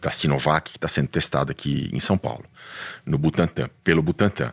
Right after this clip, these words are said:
São duas doses que têm que ser dadas no intervalo de quatorze dias. Se o es-, então, imagina quem já tomou a primeira dose, que tá na hora de tomar a segunda. Dependendo do tempo que o estudo vai ficar parado, esse prazo vai vencer. E essas pessoas, acredito, não poderão mais ser incluídas no estudo,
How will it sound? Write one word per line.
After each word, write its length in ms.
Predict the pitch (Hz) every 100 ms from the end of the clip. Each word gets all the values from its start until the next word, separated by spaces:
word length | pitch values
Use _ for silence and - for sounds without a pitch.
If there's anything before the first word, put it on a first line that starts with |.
| - - - -
São 140 | 180
duas 220 | 165 190 123
doses 280 | 147 156
que 80 | -
têm 80 | 151
que 80 | -
ser 100 | 127
dadas 300 | 131 127 120
no 80 | 117
intervalo 360 | 120 110 117
de 120 | 123
quatorze 500 | - 131 131 120 120
dias. 400 | 104 78 65 - - - -
Se 200 | - 466
o 40 |
es-, 200 | - - -
então, 280 | 131 - 196
imagina 300 | 185 185 220
quem 180 | - 196
já 120 | 165
tomou 260 | 156 113 98
a 40 |
primeira 320 | 98 87 78
dose, 480 | 78 123 95 69 71 - - - - -
que 80 |
tá 180 | 127 147
na 80 | 143
hora 140 | 139
de 100 | 123 117
tomar 260 | 127 123
a 40 | 127
segunda. 600 | - 117 90 76 71 - - - - - - -
Dependendo 460 | 175 196 208 330
do 140 | 214 139
tempo 400 | - 156 170 -
que 140 | -
o 40 | 95
estudo 300 | - 92 80
vai 140 | 80
ficar 220 | - 78
parado, 560 | - 73 135 180 120 85 - -
esse 200 | - -
prazo 320 | 214 202 208 202
vai 160 | 208
vencer. 720 | 208 240 - - 302 285 - - - - - -
E 160 | - 156
essas 240 | 78 -
pessoas, 460 | - 117 - 127 80
acredito, 560 | 73 95 87 165 196
não 220 | 160 165 226
poderão 500 | 233 220 160 - 269
mais 240 | 120 85
ser 140 | -
incluídas 500 | 87 80 80 71 67
no 80 | 73
estudo, 480 | 69 - 62 58